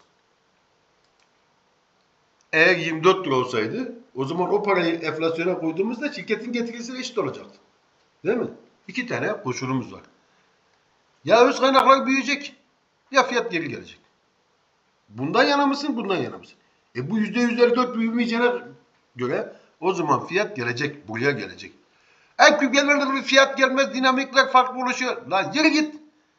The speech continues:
Deli, daha önce defter değerini görmüş, bak sıfır doksan dokuzunu. O yani neyi görmüş? On altı lirayı görmüş, on altı lirayı. Lan bana ne hikaye anlatıyorsun?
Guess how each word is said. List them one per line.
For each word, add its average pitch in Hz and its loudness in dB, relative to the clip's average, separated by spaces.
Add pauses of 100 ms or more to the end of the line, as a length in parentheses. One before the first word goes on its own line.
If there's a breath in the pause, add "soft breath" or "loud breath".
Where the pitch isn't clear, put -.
(520)
Deli, 202 2
daha 254 8
önce 294 -4
defter 247 -2
değerini 262 0
görmüş, 214 0
bak 262 4
sıfır 226 -6
doksan 226 -2
dokuzunu. 226 -6 (420)
O 214 -8
yani 262 0
neyi 269 0
görmüş? 240 -2
On 240 6
altı 247 4
lirayı 220 0
görmüş, 131 -6
on 170 -6
altı 175 -4
lirayı. 95 -18 (540)
Lan 247 -2
bana 277 0
ne 214 0
hikaye 294 2
anlatıyorsun? 220 -2